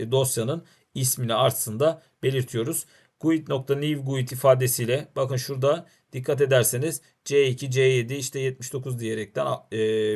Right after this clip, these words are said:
bir ifade kullanılmış. İşte buradaki o karmaşık ifadeyi şuradaki guid ile sağlıyoruz. Sonunda da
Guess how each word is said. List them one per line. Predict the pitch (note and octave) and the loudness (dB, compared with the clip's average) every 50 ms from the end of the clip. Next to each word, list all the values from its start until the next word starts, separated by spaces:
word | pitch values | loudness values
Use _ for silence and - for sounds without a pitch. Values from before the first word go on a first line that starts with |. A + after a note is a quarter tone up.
| A2+ | -2
bir | C3+ C#3 | -4 -6
ifade | C3+ B2+ - C#3 C3 C3+ C3+ C3 | -4 2 4 6 6 6 4 2
kullanılmış. | - B2 A2 G#2+ G#2+ G#2 A2+ C#3+ E3+ E3+ - - _ _ _ _ - | -2 -4 -4 -4 -4 -6 -8 -8 -8 -8 -10 -14 _ _ _ _ -16
İşte | - - B2+ B2 A#2+ | -10 -6 -6 -4 -4
buradaki | D3 D3 D#3 D3 - C#3+ | -2 -2 -2 -2 0 -2
o | B2+ | -2
karmaşık | C3 - C3+ C3+ C#3 D3 C3+ C3+ - | 2 2 4 4 4 2 -2 -6 -8
ifadeyi | - - - C3 A#2+ A2+ A#2 C3 E3 | -6 -2 2 2 2 2 0 -2 -4
şuradaki | E3 - D3 C3 C3+ B2+ C#3+ D#3 | -4 -6 -6 -4 -4 -4 -4 -6
guid | C#3 C3 C3+ C3+ B2+ B2+ | -6 -6 -4 -4 -4 -4
ile | - - D#3 | -4 -4 -4
sağlıyoruz. | D3+ - C#3 C3 B2+ B2 A#2 A2+ A#2+ D#3 F3 - - _ _ _ _ _ _ | 0 2 4 4 4 4 2 0 -4 -4 -6 -10 -12 _ _ _ _ _ _
Sonunda | - - - D#3+ C#3+ C3 A#2 A2 G#2+ A#2 | -8 -6 -4 -2 -2 -2 -2 -2 0 2
da | D3+ E3 E3+ E3 | 2 2 2 0